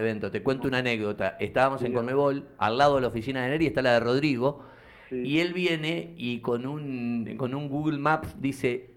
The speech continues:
Speaker 2: "Nosotros con Conmebol, ¿podremos llegar con el coche a estacionar?". Entonces yo le digo, "Mirá, la costanera nuestra, eh,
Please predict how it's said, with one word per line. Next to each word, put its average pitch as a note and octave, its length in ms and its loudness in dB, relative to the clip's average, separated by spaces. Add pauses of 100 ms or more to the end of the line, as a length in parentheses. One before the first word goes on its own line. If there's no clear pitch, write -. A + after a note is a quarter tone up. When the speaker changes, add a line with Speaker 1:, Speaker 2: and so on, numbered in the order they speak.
Speaker 2:
"Nosotros F#3 520 -2
con C#3+ 180 -4
Conmebol, B2+ 500 0
¿podremos F3 480 0
llegar D3+ 320 0
con C#3+ 200 0
el A#2+ 200 -6
coche D#3+ 340 2
a - 20 2
estacionar?". B2 720 -2
Entonces B2+ 320 -4
yo C#3 120 0
le C3+ 80 -4
digo, C3 200 0
"Mirá, A#2 340 -2 (240)
la A#2 160 0
costanera D#3+ 460 0
nuestra, E3 500 -2
eh, C3+ 380 -4